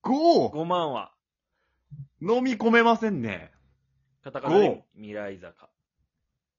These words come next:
Speaker 1: 何俺、ごちそうせないかんの？俺、おごらないかんの？
Speaker 2: いやい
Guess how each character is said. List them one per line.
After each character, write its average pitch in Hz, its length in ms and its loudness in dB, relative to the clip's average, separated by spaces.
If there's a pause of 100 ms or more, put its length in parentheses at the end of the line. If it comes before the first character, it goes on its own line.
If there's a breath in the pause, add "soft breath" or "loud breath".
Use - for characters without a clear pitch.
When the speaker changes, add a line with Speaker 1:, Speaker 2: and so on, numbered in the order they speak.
(140)
Speaker 1:
何 190 180 -12
俺、 - 300 -12
ご 135 200 -8
ち - 120 -20
そ 427 200 -6
う - 20 -6
せ 453 120 -4
な 415 100 -6
い 208 60 -10
か - 100 -8
ん - 60 -14
の？ - 100 -18
俺、 90 140 -14
お 127 140 -12
ご 233 160 -8
ら 415 100 -10
な 285 80 -12
い - 80 -12
か - 80 -16
ん 196 40 -12
の？ 247 60 2
Speaker 2:
い 247 40 0
や 214 40 0
い - 20 4